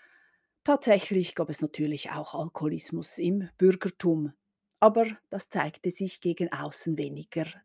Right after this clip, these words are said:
drastisch. Und es ist tatsächlich so, dass man kaum eine Arbeiter- und vor allem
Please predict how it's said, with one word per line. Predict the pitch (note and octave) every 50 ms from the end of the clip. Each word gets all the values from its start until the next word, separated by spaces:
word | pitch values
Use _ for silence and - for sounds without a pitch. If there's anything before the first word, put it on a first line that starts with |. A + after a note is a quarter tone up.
| _
drastisch. | - F3 - - - - - - - - - - - - - _ _ _ _ _ _ _ _ - - - - - - - - - - - _ _ _ _ _ _ _ _ _ _ _ _ _ _ _ _
Und | A#3 A3 A3+ A#3+ C4+ F4+ A4 G#4+ - -
es | A3 G3+ - A3+
ist | G3+ - - - - - - -
tatsächlich | F#3 D#3 E3 - - F#3 E3 D#3 - - F#3+ F3 - -
so, | F#3 E3 D#3 D#3+
dass | E3 D#3+ D3+ - - -
man | E3 D#3+ D#3+ E3 -
kaum | - - D#3 D3 D#3 D3+ D#3 -
eine | - C#3+ D3 D3 D3 C#3+ -
Arbeiter- | - D#3 D#3 E3 F3+ G3 - G3+ G3 G3+ G#3 A3 A3 - - - C4 B3 A#3+ - - - - -
und | - G3 F#3+ F#3+
vor | - - - F#3 - -
allem | F3 E3+ E3 E3 E3 E3 E3+